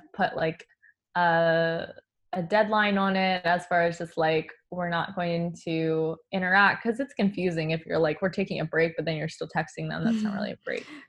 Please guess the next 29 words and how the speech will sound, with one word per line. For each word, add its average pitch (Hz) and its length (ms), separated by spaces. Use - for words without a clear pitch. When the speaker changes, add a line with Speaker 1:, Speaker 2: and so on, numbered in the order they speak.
Speaker 2:
Right. 190 180
Speaker 1:
Um, 175 400
<laughs> - 20
Speaker 2:
<laughs> - 20
Speaker 1:
so 220 640
just, 247 800
like, 220 160
giving 277 260
the 262 80
relationships 202 600
some 185 120
space 175 500
to 175 100
breathe 190 680
and 175 600
to 175 240
really, 175 680
and 196 240
just 202 160
to 240 100
take 202 240
that 180 160
month 175 360
to 196 100
be 185 180
really, 170 800
to 185 120
turn 175 340
inwards 190 540